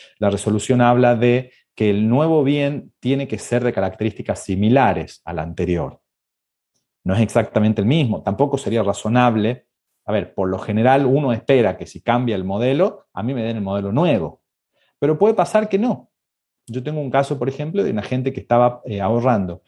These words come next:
por un auto con baúl, ese auto dejó de importarse, aparentemente, y el que le imponen es un auto sin baúl.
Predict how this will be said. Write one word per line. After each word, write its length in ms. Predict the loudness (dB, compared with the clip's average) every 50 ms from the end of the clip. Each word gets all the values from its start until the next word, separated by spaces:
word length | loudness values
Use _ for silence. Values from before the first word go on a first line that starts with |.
| _ _ _ _
por 120 | -4 -2
un 120 | 0 2 2
auto 260 | 2 2 0 0 0
con 200 | 0 0 2 2
baúl, 500 | 4 4 6 4 4 4 2 -2 -6 -8 -12
ese 220 | -12 -10 -6 -4
auto 260 | -4 -4 -4 -4 -6
dejó 200 | -6 -6 -4 -2
de 80 | -2 -2
importarse, 840 | -2 -2 -2 -4 -2 0 2 2 4 2 2 -2 -8 -10 -10 -10
aparentemente, 920 | -12 -10 -8 -6 -6 -4 -4 -4 -2 -2 -2 -2 -2 0 0 -2 -2 -4 _ _ _ _ _ -20 _ _ _ 2
y 360 | 4 4 4 4 2 0 -2
el 140 | -4 -4 -2
que 100 | 0 2
le 100 | 2 2
imponen 640 | 2 2 2 2 2 2 4 4 4 2 0 0 0
es 80 | -2 -2
un 120 | 0 0
auto 200 | -2 -2 -2 -4
sin 260 | -4 -4 -2 -2 0 0
baúl. 360 | 0 0 0 -2 -6 -10